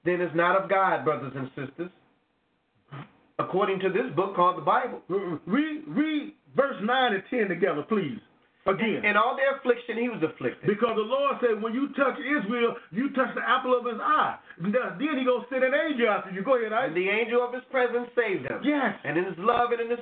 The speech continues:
Speaker 1: pity, he redeemed them.
Speaker 2: Yes.
Speaker 1: And he bare them and carried them all the days of old.
Speaker 2: But
Speaker 1: But they rebelled and vexed his Holy Spirit.
Speaker 2: Therefore
Speaker 1: Therefore, he turned to be their enemy, and he fought against them."
Speaker 2: You mean the Holy Spirit will destroy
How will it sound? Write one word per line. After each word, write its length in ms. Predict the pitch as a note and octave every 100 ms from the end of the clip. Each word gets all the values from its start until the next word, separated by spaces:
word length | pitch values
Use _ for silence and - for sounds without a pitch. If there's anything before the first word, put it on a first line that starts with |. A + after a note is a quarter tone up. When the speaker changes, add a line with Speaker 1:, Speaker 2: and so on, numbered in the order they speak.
| -
Speaker 1:
pity, 240 | C4 A3+
he 100 | G#3
redeemed 480 | A3+ A3+ F#3+ B3 F#3
them. 140 | C#3 A#2+
Speaker 2:
Yes. 320 | C#4+ C4+ G3 -
Speaker 1:
And 100 | D#3+
he 140 | A3
bare 380 | F3+ A3 B3 B3
them 200 | G3+ F#3+
and 120 | G3 G3
carried 280 | - A3+ F#3+
them 160 | G3+
all 240 | G3+ A3 A#3
the 80 |
days 240 | A3+ A#3+ A#3
of 120 | A3+ A3+
old. 300 | E3+ A#2 C#3+
Speaker 2:
But 340 | C4 D4+ D4+
Speaker 1:
But 200 | - -
they 100 | A#3+
rebelled 680 | A#3 G#3+ C#3+ A3+ F3 C#3 C#3
and 220 | D3+ C#3+
vexed 260 | B3+ B3+
his 140 | - A#3+ -
Holy 320 | A#3 A#3 A3+ -
Spirit. 400 | F3+ B2 A2 D3+
Speaker 2:
Therefore 520 | - - B3+ B3+ C#4 -
Speaker 1:
Therefore, 560 | E3+ C#4+ - A3+ A3
he 240 | F#3 C4+ C#4
turned 580 | A3+ B3 G3+ F#3+ G3 -
to 80 |
be 240 | F3 F#3 G#3
their 320 | E3 C#4 D4+ -
enemy, 400 | F3 D#3 D#3+ E3 -
and 160 | E3+ F#3
he 140 | A3 B3+ -
fought 220 | G#3+ A3
against 420 | A#3 C4 A#3+ -
them." 80 | E3
Speaker 2:
You 80 | D4
mean 160 | D4 B3
the 80 |
Holy 340 | G3+ C4+ D4+ C#4+
Spirit 280 | - D4 D4
will 140 | A#3+ G3+
destroy 440 | G#3 - B3+ D4